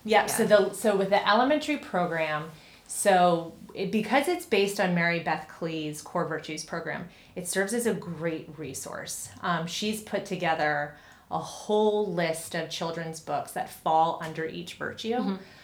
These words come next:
Speaker 1: Um, so some of them, you know, the William Bennett, the Children's Book of Virtues, and
Speaker 2: Mm-hmm.
Speaker 1: stories that come from there.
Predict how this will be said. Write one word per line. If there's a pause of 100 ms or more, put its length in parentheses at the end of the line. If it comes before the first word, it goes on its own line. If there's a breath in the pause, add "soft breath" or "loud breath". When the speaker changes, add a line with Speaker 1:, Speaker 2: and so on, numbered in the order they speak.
(220 loud breath)
Speaker 1:
Um,
so
some
of
them,
you
know,
the
William
Bennett,
the
Children's
Book
of
Virtues,
and
Speaker 2:
Mm-hmm.
Speaker 1:
stories
that
come
from
there.